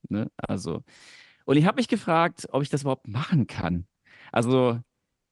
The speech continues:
wenn das Coldplay machen würde, wär's irgendwie auch ein bisschen absurd und komisch. Oder, also, so eine, wenn es so eine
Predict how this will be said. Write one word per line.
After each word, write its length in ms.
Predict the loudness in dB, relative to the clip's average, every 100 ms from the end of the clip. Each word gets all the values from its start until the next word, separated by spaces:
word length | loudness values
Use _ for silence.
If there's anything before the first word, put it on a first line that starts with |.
| _ 0
wenn 220 | 4 6
das 380 | 4 4 0 0
Coldplay 640 | 4 6 4 4 4 4
machen 300 | 4 4 2
würde, 280 | 2 2 4
wär's 240 | 4 2
irgendwie 280 | 2 2 2
auch 180 | 2 2
ein 120 | 2
bisschen 480 | 0 2 2 4 4
absurd 680 | 2 0 -2 2 4 2 2
und 100 | 0
komisch. 680 | 2 2 4 4 2 -2 0
Oder, 440 | 2 4 4 4
also, 140 | 2
so 100 | 4
eine, 280 | 4 6 4
wenn 100 | 4
es 120 | 4
so 80 | 6
eine 440 | 6 6 6 4